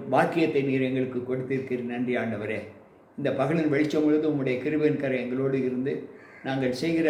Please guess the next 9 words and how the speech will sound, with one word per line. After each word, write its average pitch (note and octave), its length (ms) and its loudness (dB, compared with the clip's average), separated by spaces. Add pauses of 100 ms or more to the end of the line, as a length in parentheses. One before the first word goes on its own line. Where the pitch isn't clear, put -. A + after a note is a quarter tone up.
சகல D3 340 0
பணிகளையும் D3 640 2
உம்முடைய B2 340 -2
கரத்தின் C#3+ 500 -2
ஆசீர்வாதத்தோடு C3 880 0
நாங்கள் A#2 320 -8
செய்ய B2+ 260 0 (440)
எங்களை B2+ 280 -2 (140)
பலப்படுத்தும். C#3 540 -6